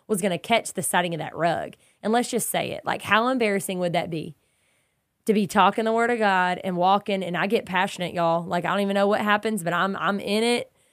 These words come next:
Spirit's flowing. And if I trip and fall on my face.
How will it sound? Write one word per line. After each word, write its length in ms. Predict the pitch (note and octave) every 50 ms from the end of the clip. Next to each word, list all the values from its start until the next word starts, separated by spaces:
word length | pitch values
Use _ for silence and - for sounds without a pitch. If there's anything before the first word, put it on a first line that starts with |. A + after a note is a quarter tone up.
| _ _
Spirit's 400 | - - A3 G#3+ G3 - - -
flowing. 600 | - G#3+ G#3+ A3+ A#3+ B3 B3+ B3+ B3 B3 A#3+ G#3+ _ _ _ _ _ _ _ _ _ _ _
And 120 | - A3 G#3+
if 60 | G#3
I 80 | G#3
trip 180 | G3+ - G#3 F#3+
and 80 | G3 F#3+
fall 120 | G3 F#3
on 60 | F3+
my 80 | F3+ F3
face. 340 | F3 - - - - -